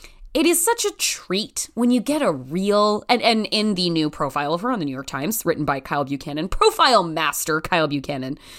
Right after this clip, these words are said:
he talks about how, you know, given the sort of dearth of movie stars in Hollywood today, the, it was, it, it made a complete sense that when Jennifer Lawrence showed up on the scene,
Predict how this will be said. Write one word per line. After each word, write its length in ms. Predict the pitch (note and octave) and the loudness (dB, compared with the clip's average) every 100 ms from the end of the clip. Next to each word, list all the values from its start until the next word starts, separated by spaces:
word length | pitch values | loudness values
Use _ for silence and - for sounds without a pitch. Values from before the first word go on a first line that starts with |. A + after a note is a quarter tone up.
| - - - | -20 -20 -8
he 160 | - A#3 | -2 0
talks 320 | G#3+ F#3+ - | 4 2 2
about 320 | E3+ E3 D#3+ | 2 2 2
how, 180 | E3 D#3 | 0 0
you 140 | D#3 | 0
know, 120 | D3 D3+ | -4 -2
given 280 | F3 E3 D3+ | 0 2 0
the 60 | |
sort 200 | - E3 | 0 -2
of 120 | C#3 | -2
dearth 240 | C#3+ D3 D#3+ | -2 -2 -2
of 120 | C3+ | -4
movie 440 | D3 G3+ F#3+ G#3 | -2 0 0 0
stars 560 | G3 - G3 F#3 D3+ C#3 | 0 2 2 2 0 -4
in 80 | C#3 | -4
Hollywood 400 | D3+ D3 C#3+ C#3+ | -2 -2 -2 -4
today, 200 | C#3+ C#3 | -4 -4
the, 280 | C#3 C3 - - | -4 -8 -10 -8
it 140 | - D3 | -6 -2
was, 200 | D#3 C#3 | -2 -2
it, 200 | D#3 - - | -6 -6 -10
it 120 | D3+ D3 | -6 -2
made 180 | D3 | -2
a 80 | D#3 - - | -2 -6 -8
complete 320 | - G3+ C#4 - | -4 0 0 2
sense 280 | A#3+ D#3+ | 0 2
that 100 | F3 D#3 | 0 0
when 140 | D#3 | -2
Jennifer 300 | D3+ D3 D3+ | -2 -4 -4
Lawrence 280 | D#3 D#3 D#3 | -2 -2 -2
showed 200 | - D3+ | -2 -2
up 100 | D3+ | -2
on 100 | D3+ | -2
the 80 | E3 | 0
scene, 420 | C4+ C4+ G#3+ | 4 4 4